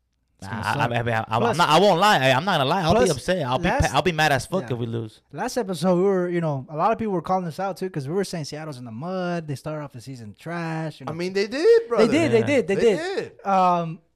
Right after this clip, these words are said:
Speaker 1: and then they took care of business in Mexico
Speaker 3: Against
Speaker 2: Yeah.
Speaker 3: León.
Speaker 1: against León.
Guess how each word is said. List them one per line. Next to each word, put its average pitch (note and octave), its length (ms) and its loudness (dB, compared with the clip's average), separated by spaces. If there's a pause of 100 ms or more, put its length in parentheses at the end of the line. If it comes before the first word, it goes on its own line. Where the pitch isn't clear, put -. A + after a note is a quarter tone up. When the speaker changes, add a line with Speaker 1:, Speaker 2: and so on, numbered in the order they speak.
(160)
Speaker 1:
and E3 160 -6
then A3 140 0
they A3+ 100 -2
took F3 220 -6
care F3 160 -2
of D3+ 100 -6
business F3 560 -6 (240)
in C#3+ 80 -8
Mexico D#3 500 -6 (400)
Speaker 3:
Against B2+ 300 -4
Speaker 2:
Yeah. B2 80 -6
Speaker 3:
León. C3 220 -6
Speaker 1:
against D3+ 260 0
León. F3+ 400 0